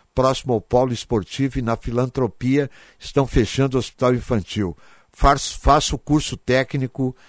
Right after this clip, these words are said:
em enfermagem. Gabriel de Viamão, na escuta do programa. Um abraço aí, Gabriel.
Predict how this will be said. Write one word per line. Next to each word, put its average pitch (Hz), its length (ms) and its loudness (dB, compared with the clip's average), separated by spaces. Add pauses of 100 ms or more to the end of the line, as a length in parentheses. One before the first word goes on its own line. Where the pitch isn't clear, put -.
(180)
em 113 180 0
enfermagem. 101 760 0
Gabriel 123 540 2
de 113 160 -8
Viamão, 113 600 0 (380)
na 113 140 -2
escuta 143 480 -2
do 120 120 -6
programa. 107 680 -2
Um 104 80 -2
abraço 127 400 0
aí, 120 60 -2
Gabriel. 110 540 -2